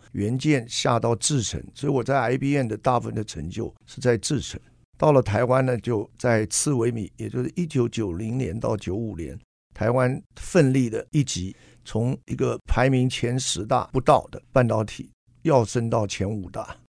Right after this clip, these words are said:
台湾就到了先进的一个基础，那就是因为我们在I C设计的更下游的 architect，好像那个贝聿铭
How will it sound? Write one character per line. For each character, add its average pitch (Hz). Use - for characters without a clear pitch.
台 120
湾 160
就 160
到 160
了 131
先 151
进 151
的 107
一 135
个 110
基 156
础， 71
那 180
就 160
是 143
因 143
为 143
我 104
们 107
在 123
I 127
C 143
设 151
计 123
的 -
更 165
下 -
游 90
的 -
architect， 127
好 104
像 131
那 131
个 127
贝 139
聿 123
铭 80